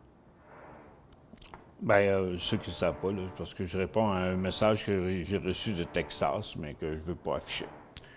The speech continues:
Puis, puis, puis il a cent pour cent raison.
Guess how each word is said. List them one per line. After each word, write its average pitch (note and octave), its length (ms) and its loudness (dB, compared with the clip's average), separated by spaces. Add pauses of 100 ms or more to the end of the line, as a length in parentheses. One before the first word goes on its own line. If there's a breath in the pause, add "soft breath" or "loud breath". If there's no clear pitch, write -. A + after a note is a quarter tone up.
(1300 loud breath)
Puis, B1+ 260 -8
puis, A#1 240 -6 (240)
puis F#2+ 160 -4
il F2 60 4
a E2+ 60 4
cent G2+ 260 2
pour F#2 180 -2
cent F2+ 180 2
raison. E2+ 380 2